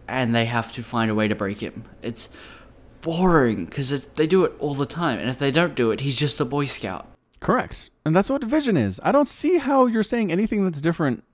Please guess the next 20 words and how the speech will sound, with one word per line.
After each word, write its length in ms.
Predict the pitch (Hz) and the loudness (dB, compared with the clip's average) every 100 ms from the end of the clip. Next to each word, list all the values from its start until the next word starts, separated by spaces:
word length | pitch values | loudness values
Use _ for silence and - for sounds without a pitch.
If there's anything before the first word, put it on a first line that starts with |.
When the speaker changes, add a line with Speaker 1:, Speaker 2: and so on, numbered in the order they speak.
| - | -10
Speaker 2:
between 320 | 131 131 117 | -4 0 0
Superman 420 | - 127 120 110 | -2 -2 0 2
and 120 | 101 | 2
Vision 260 | 110 98 87 | 0 0 -2
right 140 | 80 | -2
now. 220 | 65 64 85 - | -6 -10 -10 -4
Speaker 1:
Uh, 280 | 131 139 - | -2 -2 -4
rule 280 | 131 170 175 | -4 -2 -2
of 100 | - | -4
cool. 300 | 143 117 - - _ | -6 -6 -8 -20 _
Speaker 2:
Rule 240 | 95 98 110 | -2 2 2
of 140 | 104 | 0
cool? 400 | - 80 98 127 _ _ _ _ - | -2 -2 -2 -4 _ _ _ _ -2
Vision 220 | 123 120 | 2 4
is 100 | 107 | 2
cooler? 380 | - 110 98 131 - | 2 2 4 2 0
Speaker 1:
Vision 300 | 139 170 170 | 6 6 6
is 100 | 156 | 2
way 140 | 135 127 | 4 2
cooler. 460 | - 120 117 147 | 2 0 0 -4